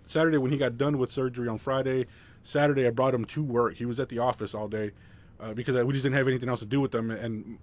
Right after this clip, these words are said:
my work is closer to the, the vet office, and I couldn't take him back home. So we just kinda hung out with us at work. And so all of these conversations that you're having through text in your life, just be, you know, think about it. Think about all the conversations you have with text, how much we rely on texting,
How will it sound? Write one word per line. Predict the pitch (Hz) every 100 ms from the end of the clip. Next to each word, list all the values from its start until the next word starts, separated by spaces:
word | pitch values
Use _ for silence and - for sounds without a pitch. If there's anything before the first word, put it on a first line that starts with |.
| 120
my | 123
work | 117 135 127
is | 110
closer | - 120 -
to | - 113
the, | 107
the | 110
vet | 120 120 117
office, | - 113 120 113
and | 107
I |
couldn't | 98 120
take | 110 117
him | 113
back | 101
home. | 120 120 113 - - - - - -
So | 139
we | 143
just | 143
kinda | 160 131
hung | 151 151
out | 143
with | 127 131
us | 120
at | 117
work. | 135 120 - - - - -
And | -
so | 156
all | 151 175 208
of | 214
these | 202 185
conversations | 180 165 170 165 143
that | 131 -
you're | 131
having | 139 147 135
through | 120 117
text | - 170 139 - 135
in | 123
your | 120
life, | 151 143 - - - - - - - - -
just | 143 135
be, | 180
you | 165 165
know, | 147 123
think | 120 240
about | 160 117 101
it. | -
Think | 190
about | 190
all | 170 180
the |
conversations | 170 180 160 160 - 139
you |
have | 143 123
with | 123
text, | 110 -
how | 156
much | 180 170
we | 160
rely | 151 135 135 135
on | 123
texting, | 143 - - 107